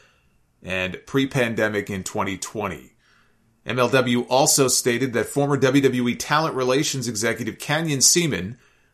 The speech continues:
<laughs> allegedly encouraged Swerve Strickland to get out of his then existing M L W contract to sign with W W E,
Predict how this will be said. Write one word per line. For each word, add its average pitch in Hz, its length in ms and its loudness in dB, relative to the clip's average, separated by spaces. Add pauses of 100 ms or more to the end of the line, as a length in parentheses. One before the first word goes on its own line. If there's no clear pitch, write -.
(120)
<laughs> - 840 -18
allegedly 143 600 4
encouraged 170 540 2
Swerve 175 400 4
Strickland 139 580 0
to 139 80 0
get 120 200 0
out 151 200 4
of 123 100 -2
his 113 240 -2
then 143 220 2
existing 123 600 -2
M 135 160 -2
L 123 100 0
W 110 320 -2
contract 117 640 -2
to 98 60 -6
sign 131 480 2
with 113 140 -4
W 113 240 -2
W 107 360 -2
E, 80 240 -2